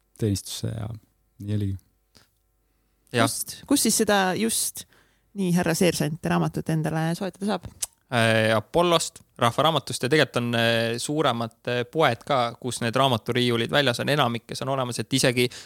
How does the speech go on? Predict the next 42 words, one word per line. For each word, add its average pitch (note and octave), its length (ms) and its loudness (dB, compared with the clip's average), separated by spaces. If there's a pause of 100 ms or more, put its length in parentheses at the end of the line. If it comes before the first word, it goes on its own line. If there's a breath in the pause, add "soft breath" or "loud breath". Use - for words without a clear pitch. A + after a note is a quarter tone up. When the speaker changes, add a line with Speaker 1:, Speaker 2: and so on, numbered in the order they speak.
(220 loud breath)
Speaker 2:
Türi F3+ 280 4 (100)
Coopis, - 560 2
ma A#2+ 140 -4
vaatasin, A#2+ 340 -4
oli B2+ 160 0
olemas, F#3+ 300 2 (260 loud breath)
sättisin, B2 560 0
võtsin C3 320 -2
ta A#2+ 80 0
teist A#2+ 260 -2
tagant E3 300 0
välja, G#3+ 400 2
sättisin C3 420 -2
ta C3 80 0
teist C#3 300 0
ette, C#3 240 0
nii B2+ 80 6
et - 80 0
kõik, E3 240 6
kes - 160 2
kirjutavad D3+ 380 6
raamatut, F3+ 340 4
siis - 160 -2
tuleb C#3 240 2
oma C3+ 200 2
selle, C3 200 4 (320 loud breath)
äh, C3 240 2
product D#3+ 400 2
placement'iga C#3+ 560 4
nagu C3+ 160 2
tööd D3 240 10
ja C#3+ 80 6
vaeva C#3 320 6
näha C3 160 0
ise, B2+ 320 0
et, - 160 -16 (240)
et - 80 -8
kui D#3+ 160 2
ma C#3+ 80 4
kuskil C#3+ 320 0
poes D3 320 2
käin, C#3 160 4